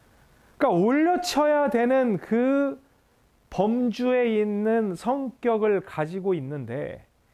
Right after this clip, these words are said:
그거에 대한 근본적으로 배경만 설명해주면 여러분들이 하고 있는 그 스윙의 동작들은 모조리 자연스럽게 풀어질 수 있었던 거예요. 여러분들이 가령 예를 하나 들어볼까요? 피니쉬.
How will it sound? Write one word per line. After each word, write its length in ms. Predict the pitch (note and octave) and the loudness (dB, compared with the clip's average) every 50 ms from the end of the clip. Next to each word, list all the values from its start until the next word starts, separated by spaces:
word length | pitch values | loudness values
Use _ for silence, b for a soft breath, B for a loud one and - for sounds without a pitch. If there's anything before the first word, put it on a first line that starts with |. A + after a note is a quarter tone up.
| b b b b b _ | b b b b b _
그거에 720 | - - - G#3 A3+ A3 D4+ D#4+ D#4 D4+ D4+ C#4+ C#4 B3 | -12 -4 0 0 2 2 2 2 2 2 2 0 0 0
대한 340 | G3+ B3 B3 B3+ B3 A#3 A3 | 0 0 0 0 0 -2 -4
근본적으로 840 | F#3 - - - F#3+ G3+ G#3 A3+ B3 A#3+ A3+ G3+ A3 G#3+ G3 G3 F#3+ - | -8 -8 -8 -6 -6 -4 -2 -2 -2 -2 -2 -2 -2 -2 0 -2 -4 -4
배경만 520 | - C3 C#3 C#3 C#3+ G#3 A#3 A#3 A#3 A3+ F3+ | -4 -4 -2 -2 -2 -2 -4 -4 -6 -8 -6
설명해주면 840 | - G3 G3 F#3 F#3 E3+ D#3+ D3 C#3+ C#3+ D3+ F3 E3 C#3+ A#2+ - - b b b b b b b b b - | -8 -8 -8 -6 -6 -6 -6 -8 -8 -10 -10 -8 -8 -10 -10 -12 -18 b b b b b b b b b 0
여러분들이 560 | C#3+ E3 G3+ C4 C#4+ C#4 D4+ C#4+ A#3+ C#4+ C4 | 2 2 4 2 2 0 0 -2 0 0 0
하고 300 | A#3+ B3+ C4 B3 C#4 C4+ | 0 0 -2 -2 -4 -4
있는 220 | C4 B3 A#3+ G#3+ | -4 -4 -6 -6
그 220 | - - F#3+ F3+ E3 | -4 -2 -2 -2 -2
스윙의 540 | - - - B3 B3+ A#3+ A3+ A3 A3+ A3+ - | -4 -6 -10 -8 -6 -4 -4 -2 -2 -4 -4
동작들은 760 | - D#3 D#3+ E3 F#3 F3 - - D#3+ D#3+ F3+ G#3+ B3+ C#4+ - b b b b b b b | -4 -6 -4 -2 -4 -4 -4 -6 -6 -6 -4 -6 -6 -8 -14 b b b b b b b
모조리 720 | b C#3+ C#3 D#3 F#3 A3 A#3 G#3 B3+ B3+ B3+ B3 B3+ B3+ | b -4 -2 0 0 0 0 0 0 0 0 0 -2 -2
자연스럽게 1000 | A3 - - - D#3 E3+ G#3 B3 C4+ C#4 C4+ - - B3 B3 A3+ - - _ A3+ G#3+ - - | -4 -6 -6 -4 -2 0 0 0 0 -2 -4 -4 -2 -2 -2 -2 -4 -6 _ -4 -4 -4 -6
풀어질 440 | - - - E4 F4 D#4+ C4+ C#4+ A3 | -12 -4 -2 0 0 0 0 -2 -4
수 140 | - - | -4 -4
있었던 480 | F3 D3 - - F#3 - - D#3+ C#3+ C3 | -6 -4 -4 -6 -8 -6 -8 -8 -8 -6
거예요. 380 | A#2 A#2 G#2+ G#2+ G#2 G2 G2+ B2+ | -6 -8 -6 -6 -8 -6 -2 0
여러분들이 500 | E3+ A3 B3 B3+ B3+ B3 B3+ B3+ A#3+ b b b b b b b b b | 2 2 2 0 0 -2 -2 -2 -4 b b b b b b b b b
가령 320 | - - G3 A3+ A3 F3 | -2 0 0 2 2 2
예를 240 | C#3+ D#3+ A3 C#4 C4+ | 2 2 2 2 2
하나 140 | B3 A3+ F3+ | 2 0 -2
들어볼까요? 440 | D#3 D3 D3 C#3 - C3 C3+ F3+ | -2 -6 -6 -6 -6 -6 -6 -6
피니쉬. 540 | F#3 - C4+ D4 C#4+ A3+ - - - G#2+ E2 | -6 -6 -4 -4 -4 -4 -4 -6 -10 -10 -12